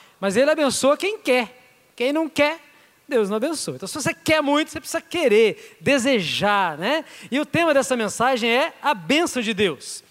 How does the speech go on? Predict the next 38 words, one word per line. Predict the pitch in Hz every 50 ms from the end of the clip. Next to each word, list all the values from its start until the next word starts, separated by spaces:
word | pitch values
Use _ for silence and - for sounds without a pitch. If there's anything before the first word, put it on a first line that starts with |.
| - - - - -
Eu | - 277
queria | - 320 370 392 381
lembrar, | 330 285 233 202 233 277 262 185 127 - - - - - - _ -
na | 175
semana | - 240 240 277 269 254
passada, | - 190 175 - 247 240
o | 220
pastor | - 214 - 240 240
Davi, | 214 202 190 175 208 262 254 208
ele | 185 190 -
pregou | - 233 220 214 233
uma | 240 240
palavra | - 214 208 226 233 220 214
tremenda, | - 262 269 220 220 240 247 240 214 190 196
né? | 214 226
Dando | 190 196 214 220
a | 208
direção | 202 214 196 170 - - 214 214
pra | - 202 175
gente, | 160 185 214 208 180 - - - - - - - - - - -
dando | 156 202 233 226 247
o | 233
norte | 208 185 202 220 240 247 233 220 202 - -
pro | 190 - 196
ano | 208 214 208
de | 190
dois | 180 196 185 170
mil | 190 214
e | 208
vinte | 170 190 196 - - -
e | 185
um, | 220 254 247 170 143 - _ _ _ _ _ _ _ _ _ _ _ _ - - - - - - -
que | - 233
é | 254 247 254
o | 269
tema, | 254 262 - 262 254 262 247 240 226
né? | 254 294 277 240 190 165
Realinhe. | 151 175 240 269 269 233 190 185 214 254 277 277 254 214 170 143 120